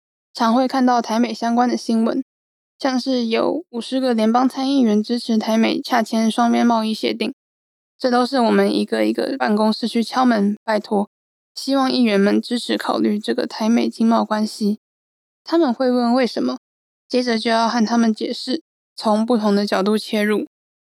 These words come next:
我觉得那个过程是非常享受的，而且可以看到努力的成果。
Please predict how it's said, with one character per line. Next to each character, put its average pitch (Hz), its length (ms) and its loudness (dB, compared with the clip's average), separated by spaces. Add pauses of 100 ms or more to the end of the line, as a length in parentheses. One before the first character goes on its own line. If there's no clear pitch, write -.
(260)
我 233 100 0
觉 277 140 2
得 320 100 2
那 330 160 2
个 240 100 -2
过 233 160 -2
程 220 220 -4
是 233 140 -4
非 240 180 -4
常 214 180 -2
享 - 200 -6
受 220 240 -2
的， 262 180 -4 (600)
而 233 120 0
且 233 180 -2
可 233 140 0
以 226 80 0
看 247 220 0
到 240 160 2
努 202 160 4
力 254 120 2
的 - 140 -2
成 196 260 -2
果。 233 220 -2